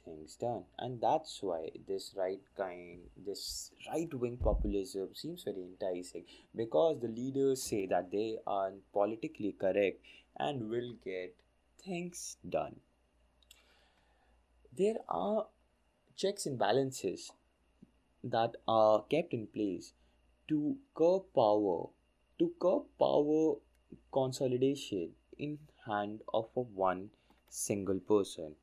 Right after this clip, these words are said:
or a party. All over the world, there is a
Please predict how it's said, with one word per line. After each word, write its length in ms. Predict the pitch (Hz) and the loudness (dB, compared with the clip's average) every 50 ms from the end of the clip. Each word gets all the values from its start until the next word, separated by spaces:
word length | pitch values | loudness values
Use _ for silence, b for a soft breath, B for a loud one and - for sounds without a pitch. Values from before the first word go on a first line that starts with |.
| _ _ | _ _
or 160 | - 95 92 98 | -6 -4 -4 -4
a 60 | 92 | -4
party. 480 | - - 92 85 80 - 85 - - _ _ _ _ _ _ _ _ _ b b b b b b b b b b b b b | -2 0 0 0 -2 -4 -10 -12 -12 _ _ _ _ _ _ _ _ _ b b b b b b b b b b b b b
All 200 | - - 131 127 123 - | 6 6 8 8 8 6
over 240 | 123 135 147 147 | 6 8 8 8
the 100 | - 104 | 6 6
world, 320 | 92 92 90 87 85 85 - | 4 4 2 0 0 -2 0
there 200 | 95 117 156 190 | 0 0 2 2
is 400 | 180 131 - - - - - _ _ _ _ _ _ | 0 -4 -4 -6 -12 -16 -18 _ _ _ _ _ _
a 300 | - 104 104 101 101 | -2 0 2 2 2